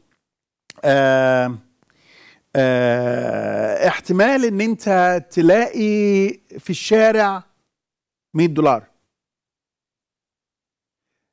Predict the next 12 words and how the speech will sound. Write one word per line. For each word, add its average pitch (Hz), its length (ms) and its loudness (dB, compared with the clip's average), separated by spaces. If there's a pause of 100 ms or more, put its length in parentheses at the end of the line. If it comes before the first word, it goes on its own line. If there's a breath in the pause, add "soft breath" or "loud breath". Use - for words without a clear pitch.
(240)
لو 139 140 -4
قلت 139 160 -2
لك 226 360 -2
هتلاقي 151 340 -2
في 135 60 -12
الشارع 175 280 -6
مية 156 140 -4
دولار، 147 320 -4
احتمال 202 380 -4
حدوثها 185 340 -6
قد 127 140 -8
إيه؟ 110 200 -8